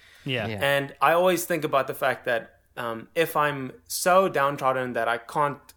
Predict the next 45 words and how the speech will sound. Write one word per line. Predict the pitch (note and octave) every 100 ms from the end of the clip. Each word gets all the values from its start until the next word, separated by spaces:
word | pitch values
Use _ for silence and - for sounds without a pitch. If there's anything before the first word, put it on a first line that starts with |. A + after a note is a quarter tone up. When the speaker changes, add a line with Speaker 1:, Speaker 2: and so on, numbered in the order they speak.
| _ _ _
Speaker 3:
see | - - F3 C#3+ C3+
light | B2+ A#2 B2
at |
the | C3
end | B2
of | A#2
the | A#2
tunnel, | A#2+ A2 G#2+
then | A2+ A#2
I, | A2+ A#2 _ _ _ _ -
I |
always | C3+ D3+ D#3+
try | - C#3+
and | C#3
think, | C3 C3+
"Okay, | C3
what, | B2+ B2 E3 -
what | D#3+ F#3
piece | A3 G#3
of |
information | G#3 F3+ D3 A#2+ A#2+ C#3
am | A#2+
I |
holding | A2 B2 C3+ B2
on | A2 A2+
to | - A2+
that | A#2
might | A#2 G#2+ A2 C3+
not | B2 G#2+ A#2+
be | A2
true?" | G#2 - F3+ - _ _ _
Speaker 1:
Hmm. | D3 B2 G#2
Speaker 3:
Like, | - B2 _ _ _ _ _ -
'cause | E3 E3
I, | D#3+
and | D#3
I, | D#3+
and | D#3 D3+
I |
feel | D3 F#3+
like | F#3 D#3
the | C#3
more | C#3+
I, | D#3+ D#3 -
I | B2 B2+